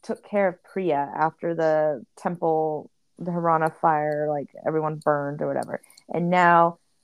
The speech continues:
like, I see the parallel of, like, uh, uh,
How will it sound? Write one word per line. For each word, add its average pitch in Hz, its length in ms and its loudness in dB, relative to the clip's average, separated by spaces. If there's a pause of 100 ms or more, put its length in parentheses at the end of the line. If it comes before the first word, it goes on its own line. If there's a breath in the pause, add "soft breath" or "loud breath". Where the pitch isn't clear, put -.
like, 190 140 4
I 202 80 4
see 214 140 -4
the 202 100 2
parallel 175 760 2
of, 156 300 -4 (220)
like, - 300 -8 (440)
uh, 165 120 -4 (100)
uh, 180 120 -2